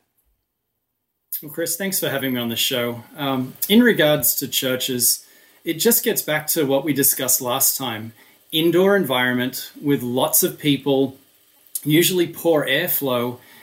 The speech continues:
and in many churches, lots of singing. And in doing that, you're just setting yourself up for the, the most perfect environment for this virus to find a fresh, fresh set of new lungs.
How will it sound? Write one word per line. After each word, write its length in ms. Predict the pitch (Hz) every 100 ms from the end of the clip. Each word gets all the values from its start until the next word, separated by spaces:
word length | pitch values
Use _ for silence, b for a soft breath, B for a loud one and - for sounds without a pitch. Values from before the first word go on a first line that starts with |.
| B -
and 400 | 151 151 151 147
in 160 | 165 151
many 220 | 160 208
churches, 480 | - 135 120 147 135
lots 280 | 139 147 147
of 100 | -
singing. 580 | - 175 208 139 113 - b b b
And 420 | 151 151 151 143
in 240 | 160 156
doing 580 | 131 156 196 202 196 160 127
that, 400 | 120 180 151 143
you're 120 | 147
just 380 | 127 151 - -
setting 420 | - 156 151 175
yourself 520 | 165 165 - 156 -
up 260 | 151 147 -
for 380 | - 139 139
the, 300 | 131 131 123 - -
the 80 | 151
most 280 | 147 147
perfect 640 | - - 175 170 196 - -
environment 1000 | 151 139 117 123 151 143 107 101 - - b b b
for 640 | b - 156 147 143 139 151
this 280 | 147 165 -
virus 640 | 123 135 170 143 120 -
to 140 | - 139
find 340 | - 143 143
a 40 | 135
fresh, 500 | - 135 - - -
fresh 280 | - 196
set 300 | - 185 170
of 100 | 123
new 200 | 127 135 135
lungs. 560 | 165 117 107 - -